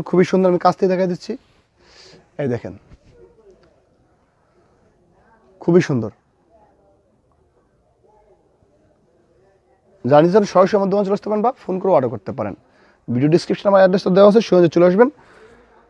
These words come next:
অনলাইনে অর্ডার করলে মিনিমাম দশ পিস নিতে হবে, এটা হলো হাতের কাজটা। দেখেন, এটা হলো হাতের কাজটা। অনলাইনে অর্ডার করলে মিনিমাম দশ পিস নিতে হবে, আর যদি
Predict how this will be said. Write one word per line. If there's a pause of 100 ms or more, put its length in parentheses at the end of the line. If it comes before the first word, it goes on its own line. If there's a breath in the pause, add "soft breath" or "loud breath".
(960)
অনলাইনে
অর্ডার
করলে
মিনিমাম
দশ
পিস
নিতে
হবে,
এটা
হলো
হাতের
কাজটা।
দেখেন,
এটা
হলো
হাতের
কাজটা। (200)
অনলাইনে
অর্ডার
করলে (340)
মিনিমাম
দশ
পিস
নিতে
হবে, (540 soft breath)
আর
যদি